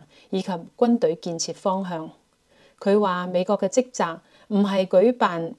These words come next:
變裝秀或者改造外國，亦唔係用槍指住全世界向所有人傳播民主。軍隊嘅職責係隨時隨地可以壓制、對抗並消滅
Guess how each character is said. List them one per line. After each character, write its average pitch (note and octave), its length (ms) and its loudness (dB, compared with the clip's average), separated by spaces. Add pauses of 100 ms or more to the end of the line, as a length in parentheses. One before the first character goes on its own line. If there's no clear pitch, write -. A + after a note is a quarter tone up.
變 F#3 180 -2
裝 G3 240 0
秀 D#3 440 0
或 E3 120 -4
者 D#3 260 -4
改 D#3+ 200 -4
造 E3 160 -2
外 D3+ 280 -6
國， D#3 260 -6 (560)
亦 G#3 100 2
唔 F#3 180 -2
係 F#3 220 0
用 F#3 240 0
槍 C#4 380 2
指 F3 280 -6
住 E3 280 -6
全 C#3+ 240 -10
世 D#3+ 180 -4
界 D#3+ 320 -2 (320)
向 F#3+ 160 2
所 E3+ 220 -2
有 F#3+ 160 0
人 D3 240 -6
傳 D3 260 -8
播 E3+ 160 -2
民 C#3+ 240 -6
主。 - 140 -10 (840)
軍 C4 240 8
隊 E3+ 140 4
嘅 F#3 100 0
職 G3 220 -4
責 D#3 240 -6 (120)
係 F3+ 160 -4
隨 D#3 240 -6
時 D3+ 220 -8
隨 D3+ 320 -6
地 E3 260 2 (300)
可 F#3 100 2
以 G3+ 200 0
壓 E3+ 140 -2
制、 E3+ 400 0 (180)
對 F3 180 6
抗 F3 460 -6
並 D3+ 180 -6
消 F#3+ 220 -2
滅 F3 280 -4